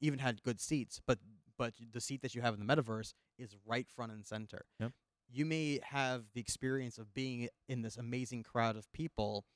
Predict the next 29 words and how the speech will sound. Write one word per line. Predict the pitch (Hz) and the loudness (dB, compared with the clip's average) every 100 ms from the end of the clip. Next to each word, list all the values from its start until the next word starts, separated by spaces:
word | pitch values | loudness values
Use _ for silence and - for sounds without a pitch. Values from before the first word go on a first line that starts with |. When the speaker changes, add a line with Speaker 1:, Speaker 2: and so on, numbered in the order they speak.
| _ _ _ _ _ _ 110 | _ _ _ _ _ _ 0
Speaker 1:
but | 123 113 104 - _ _ _ | 4 4 2 -8 _ _ _
you | - 117 131 127 127 - | -16 -4 -2 0 -2 -4
are | 120 117 131 | 2 2 2
unable | 131 127 120 | 0 0 -2
to | 117 120 | -4 -6
engage | 110 113 117 117 | -4 0 0 0
with | 104 | -6
them | - 80 78 - | -2 -4 -4 -10
in | 113 | -10
comparison | 104 110 104 104 | -2 -2 0 -8
to | 101 | -8
doing | 101 95 | -8 -8
it | 95 | -10
in | 104 | -12
the | 98 | -8
metaverse. | 104 95 - - - _ - | -6 -6 -10 -14 -18 _ -10
Speaker 2:
Absolutely. | 107 - 107 | -10 -6 0
Speaker 1:
You | |
would | 147 156 | 4 4
not | 143 139 | 4 0
be | 139 | -4
able | 139 | -4
to, | 135 - | -8 -10
you | 139 | -6
may | 143 147 135 | 0 2 2
experience | 131 - - 127 120 - | -2 -12 -8 -8 -8 -8
the | 117 110 | -8 -8
amazing | 107 123 123 113 110 110 - | -8 -6 -6 -8 -10 -12 -12
lighting | 110 107 147 139 104 101 | -2 4 6 6 4 -2